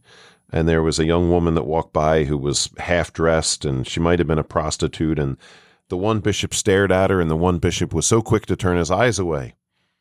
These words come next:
And after they walked by, the one that turned his eyes away said to the one that stared, uh, "How, how could you do that? You're in sin. You need confession. It's a horrible thing you just did."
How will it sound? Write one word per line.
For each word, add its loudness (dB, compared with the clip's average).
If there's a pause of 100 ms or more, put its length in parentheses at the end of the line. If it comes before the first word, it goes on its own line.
(400)
And -2
after -4
they 0
walked -2
by, 4
the 0
one 0
that -4
turned 0
his -2
eyes 0
away 2
said 0
to -2
the 0
one 0
that -4
stared, 2 (600)
uh, -2
"How, -4
how -8
could -8
you -6
do 2
that? 0
You're 0
in 0
sin. 2
You 0
need -2
confession. -2
It's -6
a -2
horrible 2
thing 0
you 2
just -6
did." 0